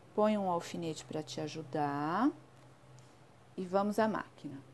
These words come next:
Com as duas caixinhas de leite já fechadas,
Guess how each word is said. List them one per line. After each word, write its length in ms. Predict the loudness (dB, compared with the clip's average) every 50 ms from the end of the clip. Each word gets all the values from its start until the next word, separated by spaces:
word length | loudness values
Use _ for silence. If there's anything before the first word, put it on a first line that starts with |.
| -20 4
Com 180 | 10 12 12 12
as 140 | 12 12 10
duas 260 | 10 10 10 10 10
caixinhas 640 | 10 8 8 10 8 6 4 4 2 2 2 2 4
de 80 | 6
leite 540 | 6 8 10 8 8 6 4 0 -2 -4 -6 -8 -14 -16 -8 -4
já 460 | -2 6 10 12 12 12 12 10 8 0 -10
fechadas, 1000 | -12 -2 2 2 4 4 6 10 10 12 12 10 8 6 2 2 2 0 -4 -8